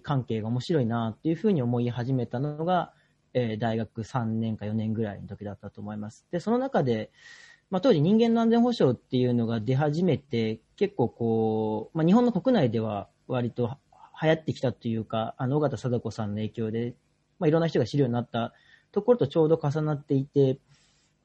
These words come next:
で、卒論を文学部だけでも人間の安全保障で書いたりとか、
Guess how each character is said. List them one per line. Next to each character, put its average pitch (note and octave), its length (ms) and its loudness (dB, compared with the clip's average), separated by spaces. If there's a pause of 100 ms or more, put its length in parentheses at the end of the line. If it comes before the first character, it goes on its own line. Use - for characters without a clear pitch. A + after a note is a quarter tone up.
(100)
で、 G#3 180 0
卒 G#3 280 0
論 G3 460 4
を F#3 560 2
文 E3+ 100 4
学 F#3+ 220 2
部 D#3 40 6
だ D3+ 120 8
け D#3 120 4
で B2+ 80 4
も A2+ 60 2
人 B2+ 160 4
間 B2+ 140 2
の B2+ 80 0
安 B2 80 0
全 A#2+ 80 0
保 B2 100 -4
障 A2 180 -4
で G2+ 80 -10
書 B2+ 100 0
い A2 60 -2
た - 120 -10
り F#2+ 80 -8
と F#2 120 -16
か、 F#2 240 -6